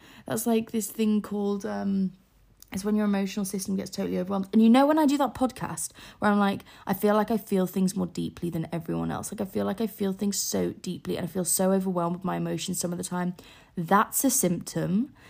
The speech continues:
And the, like, the fidgeting, that's a symptom, and be, not being able to concentrate, that's a symptom, and all of these things. And I think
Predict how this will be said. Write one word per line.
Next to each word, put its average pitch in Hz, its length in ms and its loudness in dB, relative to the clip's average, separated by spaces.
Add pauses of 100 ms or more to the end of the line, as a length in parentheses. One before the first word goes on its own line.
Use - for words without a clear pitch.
(340)
And 208 920 4 (140)
the, 220 160 2
like, 208 300 2
the 196 180 -2
fidgeting, 220 1080 2
that's 190 460 -2
a 220 40 -4
symptom, 180 840 -2 (380)
and 190 580 6 (120)
be, 196 100 2
not 190 160 4
being 202 140 0
able 202 180 0
to 190 80 -10
concentrate, 202 960 -2
that's - 320 -2
a 202 40 -6
symptom, 196 800 -2
and 226 200 0
all 220 240 2
of 233 100 -4
these 240 220 0
things. 214 520 -2 (320)
And 233 140 6
I 240 80 6
think 320 640 -2